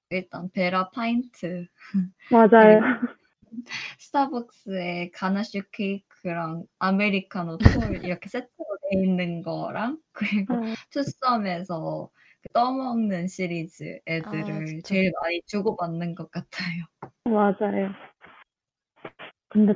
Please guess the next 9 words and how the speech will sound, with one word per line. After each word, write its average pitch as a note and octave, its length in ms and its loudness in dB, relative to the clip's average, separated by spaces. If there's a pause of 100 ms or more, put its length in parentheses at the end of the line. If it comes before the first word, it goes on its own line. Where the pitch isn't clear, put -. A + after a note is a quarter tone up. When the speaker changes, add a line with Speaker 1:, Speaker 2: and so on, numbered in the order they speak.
Speaker 2:
저는 G#3+ 400 6
이런 G#3+ 220 6
선물하기 C#4+ 800 8
기능이 G#3 400 8
되게 F#3+ 300 4
긍정적인 G#3+ 680 6
것 F#3+ 120 2
같은 F3+ 380 -2
게 F#3 360 2